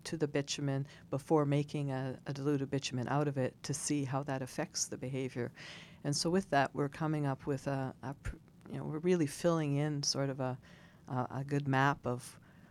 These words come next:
what kind of molecules in the oil causes which kind of behavior under which kind of condition.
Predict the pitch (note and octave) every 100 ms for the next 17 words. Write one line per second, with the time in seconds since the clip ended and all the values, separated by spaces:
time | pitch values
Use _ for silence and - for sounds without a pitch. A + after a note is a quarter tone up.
0 | - E3+ D3+ C#3+ - C#3+ C#3+ C#3 C3 C#3+
1 | C#3 D3 D3 D3 C#3 C3 B2+ - B2+ C3
2 | C3 - C3+ C3 B2 A#2+ C#3 - - C3
3 | B2+ B2+ B2 B2+ C3+ C3+ C3 B2+ F#2+ B2
4 | B2+ B2 B2+ - - A#2+ A2+ C3 B2 B2+
5 | -